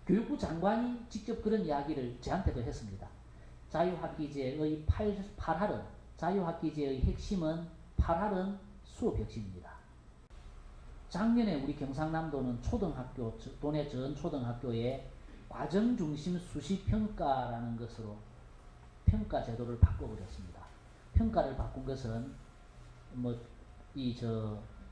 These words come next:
수업을 바꾸기 위해서는 평가를 바꾸지 않고는 수업이 안 바뀝니다.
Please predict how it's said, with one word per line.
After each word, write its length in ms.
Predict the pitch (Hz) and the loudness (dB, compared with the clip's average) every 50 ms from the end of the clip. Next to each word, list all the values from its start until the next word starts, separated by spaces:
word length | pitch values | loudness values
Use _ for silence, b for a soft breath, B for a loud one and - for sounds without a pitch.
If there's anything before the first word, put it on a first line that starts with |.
| - - - - - - | -14 -16 -16 -16 -16 -14
수업을 600 | - - - - - 330 330 294 208 196 156 - | -14 -12 -6 0 2 4 4 4 4 4 2 2
바꾸기 400 | - 120 120 - 180 160 147 127 | 0 -4 -4 -6 -6 -4 -4 -2
위해서는 400 | 123 123 123 120 - 127 123 120 | -2 -2 -2 -2 -4 -4 -4 -4
평가를 440 | - - 302 311 294 277 185 160 135 | -2 -2 -2 0 2 2 2 2 0
바꾸지 360 | 117 110 - - 180 - 170 | -4 -6 -4 -4 -4 -2 -2
않고는 300 | 151 156 151 143 127 117 | -2 -2 -2 -4 -4 -4
수업이 300 | 120 - 214 165 131 113 | -2 0 0 0 0 0
안 140 | 92 92 110 | -4 -4 -4
바뀝니다. 520 | - - - - 135 123 120 117 107 - | -4 -4 -4 -4 -6 -4 -4 -4 -6 -8